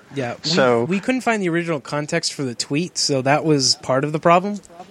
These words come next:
Speaker 2: Well, usually these tweets are just a little thing, you know, I mean, it's a sentence, so yeah, it's hard to get a context on that. I mean, literally, it is a tweet. I just finally found it. It was April twenty-eighth. He did, he did several on that day.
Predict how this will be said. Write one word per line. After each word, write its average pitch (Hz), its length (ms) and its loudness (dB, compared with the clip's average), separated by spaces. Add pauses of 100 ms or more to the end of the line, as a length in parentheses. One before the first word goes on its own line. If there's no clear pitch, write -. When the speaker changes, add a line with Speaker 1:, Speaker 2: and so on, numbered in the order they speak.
(480)
Speaker 2:
Well, 196 100 2
usually 302 400 2
these 220 220 2
tweets 233 340 2
are 147 80 4
just 151 240 0
a 151 60 2
little 151 240 4
thing, 110 500 0 (160)
you 135 120 0
know, 123 200 4
I 123 80 4
mean, 123 300 0 (680)
it's 147 360 0
a 147 60 4
sentence, 127 440 0
so 123 300 2
yeah, 135 240 2
it's 127 120 0
hard 165 200 2
to 151 60 -2
get 135 160 2
a 120 40 -4
context 120 600 0
on 110 100 0
that. 107 180 0
I 127 40 2
mean, 131 180 0 (300)
literally, 151 500 4
it 127 80 0
is 143 220 4
a 139 80 2
tweet. 135 340 0
I 123 100 4
just 170 220 0
finally 160 320 2
found 135 260 2
it. 110 60 -2
It 101 60 -4
was 110 160 -4
April 135 240 2
twenty-eighth. 120 720 -2 (560)
He 143 120 0
did, 151 200 2
he 143 120 2
did 147 200 2
several 143 380 2
on 101 180 4
that 92 300 0 (160)
day. 101 360 2